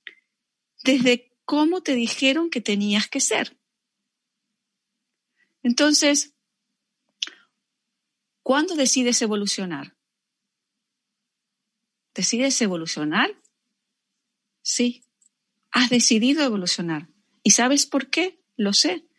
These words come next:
porque estás aquí. Estás vivo en este momento en la Tierra y estás experimentando este momento.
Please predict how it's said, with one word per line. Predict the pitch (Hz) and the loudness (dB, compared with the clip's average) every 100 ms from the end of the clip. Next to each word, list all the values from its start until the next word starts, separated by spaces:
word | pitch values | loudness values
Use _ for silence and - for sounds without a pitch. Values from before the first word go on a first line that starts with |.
| - _ - | -20 _ -2
porque | 208 196 | 0 0
estás | 202 254 240 | -2 2 4
aquí. | 247 202 269 254 185 _ _ _ _ _ _ _ _ - - - | 2 2 2 2 0 _ _ _ _ _ _ _ _ -20 -6 -2
Estás | - 233 208 196 | 0 0 0 6
vivo | 269 254 202 269 - | 6 6 4 -2 -2
en | 180 185 208 | 0 2 4
este | 320 - 277 | 4 2 0
momento | 220 185 180 180 220 | 0 0 -2 -2 0
en | |
la | 233 | 0
Tierra | 240 240 165 160 170 - _ - - - | 2 2 2 -2 -6 -12 _ -12 -10 2
y | 208 | 2
estás | 214 - 277 302 | 2 2 2 4
experimentando | 320 - 202 196 190 185 240 247 247 - | 0 -2 0 0 -2 0 2 2 2 0
este | 190 - 202 | -2 0 0
momento. | 214 277 247 - 151 | 2 2 2 -2 -10